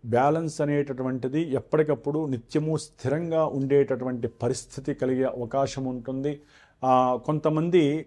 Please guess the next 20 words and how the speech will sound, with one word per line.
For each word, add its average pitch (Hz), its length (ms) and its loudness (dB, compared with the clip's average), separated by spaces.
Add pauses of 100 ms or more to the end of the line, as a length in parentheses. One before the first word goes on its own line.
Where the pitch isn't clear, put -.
కుటుంబంలో, 147 840 0 (380)
ఆ, 127 340 2
శత్రువులు 170 680 2
కూడా 151 460 2 (520)
వీరి, 147 300 4
వీరితో 147 600 4
మిత్రత్వం 160 720 0
కోరుకునే 143 460 2
పరిస్థితి 147 560 -2
కలుగుతుంది. 131 800 0 (300)
జన్మజాతకంలో 143 1300 2
మకర 127 320 -2
రాశి 143 320 4
వారికి 127 640 0 (200)
జన్మలగ్నాతు 139 1120 0
ఈ 131 180 0
ర-, 113 160 -2 (100)
రాహువు 127 440 -2
గనక 123 480 0 (500)
కొన్ని 165 360 4